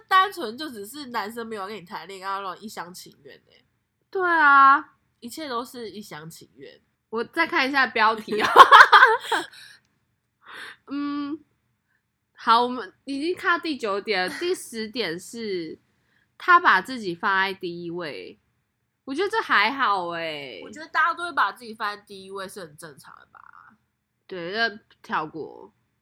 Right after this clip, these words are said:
Speaker 2: 第十一，你给他完全的自由，他却总是想控制你。
Speaker 1: 哦，我觉得这就只是天蝎座。<laughs> 还直接攻击天蝎座。
Speaker 2: 这个，这个我还好，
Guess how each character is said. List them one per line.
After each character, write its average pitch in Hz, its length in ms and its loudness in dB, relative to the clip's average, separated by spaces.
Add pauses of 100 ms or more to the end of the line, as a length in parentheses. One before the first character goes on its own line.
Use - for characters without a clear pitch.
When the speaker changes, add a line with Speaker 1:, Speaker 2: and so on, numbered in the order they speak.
(380)
Speaker 2:
第 339 140 -2
十 202 460 -6
一， 214 500 -8 (640)
你 277 240 -4
给 220 260 -6
他 247 300 0
完 190 260 -4
全 180 220 -12
的 170 140 -10
自 185 240 -14
由， 113 480 -14
他 233 260 -2
却 233 240 -8
总 160 260 -10
是 214 220 -10
想 156 240 -10
控 180 260 -12
制 165 240 -12
你。 82 360 -20 (840)
Speaker 1:
哦， 170 760 -16
我 202 100 -16
觉 214 120 -16
得 233 60 -14
这 285 120 -16
就 262 140 -16
只 175 120 -18
是 196 120 -20
天 185 240 -14
蝎 160 180 -14
座。 - 260 -16
<laughs> - 0 -
还 - 120 -16 (880)
直 427 160 -14
接 440 200 -8
攻 415 220 0
击 403 220 -12
天 415 180 -6
蝎 392 200 -6 (180)
座。 - 400 -12 (380)
Speaker 2:
这 415 100 -2
个， 440 120 0
这 427 100 -2
个 392 60 2
我 247 160 4
还 190 360 0
好， 185 340 -4